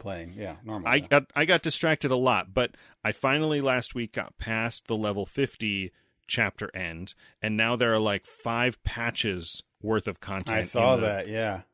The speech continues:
Speaker 2: in the latter half of the original game, A Realm Reborn.
Speaker 1: Yeah, yeah.
Speaker 2: And as I'm looking at the quest, the list of, like, there, here are these hundred quests, and
Speaker 1: Hmm.
Speaker 2: I don't know if that's a hundred actual quests, because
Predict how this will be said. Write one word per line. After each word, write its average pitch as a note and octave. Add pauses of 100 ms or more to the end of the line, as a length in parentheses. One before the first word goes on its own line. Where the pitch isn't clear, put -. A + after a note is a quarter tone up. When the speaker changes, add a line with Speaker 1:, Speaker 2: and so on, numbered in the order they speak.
Speaker 2:
in A#2+
the A#2
latter A#2
half A2
of G2+
the G#2+
original G2+
game, A#2
A F#2
Realm F2
Reborn. G2+
Speaker 1:
Yeah, G#2
yeah. G2 (160)
Speaker 2:
And B2+
as C3
I'm B2+
looking E3
at D3+
the A#2+
quest, F#3
the A2+
list A#2
of, F#2
like, E2+
there, F2+
here A#2
are D3
these B2
hundred C3
quests, - (320)
and A2+
Speaker 1:
Hmm. C#3+
Speaker 2:
I C#3+
don't C3+
know A#2+
if G#2+
that's G2+ (200)
a -
hundred G#2
actual A2
quests, -
because G2+